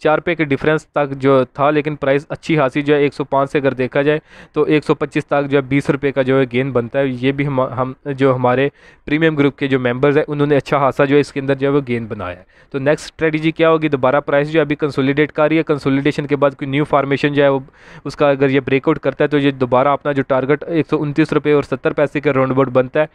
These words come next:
प्राइस दोबारा अपसाइड के ऊपर उन लेवल्स तक जो है वो जा सकती है। तो बाकी जिन्होंने नीचे पे, नीचे लेवल्स के ऊपर जो बाइंग की हुई है, अ, जो है सौ से लेकर एक सौ पाँच या एक सौ दस के ऊपर, तो वो इसको जो है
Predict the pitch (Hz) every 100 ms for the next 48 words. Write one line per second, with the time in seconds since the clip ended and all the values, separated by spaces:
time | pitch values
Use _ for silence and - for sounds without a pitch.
0 | _ 160 - 139 143 135 123 135 143 143
1 | - 139 139 - 139 131 151 - 156 139
2 | 131 135 135 131 143 156 139 110 95 104
3 | - 107 123 127 127 151 147 156 151 139
4 | 127 165 156 160 160 165 143 135 170 170
5 | 160 143 143 143 - 151 143 131 147 139
6 | 127 135 143 - 180 156 143 - - -
7 | - 143 135 127 131 131 127 - 147 -
8 | 143 143 156 143 135 139 135 139 135 131
9 | 131 135 - 131 131 - 147 143 143 139
10 | 143 151 - 147 143